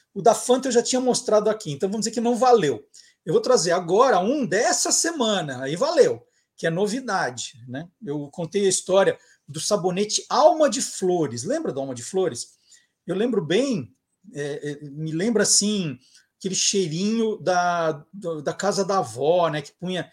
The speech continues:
sabonetes perfumados dentro das gavetas pra roupa ficar mais cheirosa. Tem um monte de, de lembranças e muita gente que viu o vídeo também disse que, que lembrava disso.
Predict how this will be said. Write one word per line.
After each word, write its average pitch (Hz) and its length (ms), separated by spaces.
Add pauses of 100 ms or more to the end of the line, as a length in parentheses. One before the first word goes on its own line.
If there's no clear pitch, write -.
(220)
sabonetes 160 480
perfumados 156 840
dentro 160 160
das 165 120
gavetas 147 760
pra 156 160
roupa 160 240
ficar - 160
mais 156 140
cheirosa. 147 760 (340)
Tem 180 120
um - 20
monte 269 260
de, 196 320 (180)
de 156 140
lembranças 180 800
e 156 40
muita 233 280
gente 196 300
que 196 80
viu 165 300
o 175 40
vídeo 151 400 (380)
também 190 640
disse 160 400
que, 175 360
que - 120
lembrava 160 640
disso. 151 560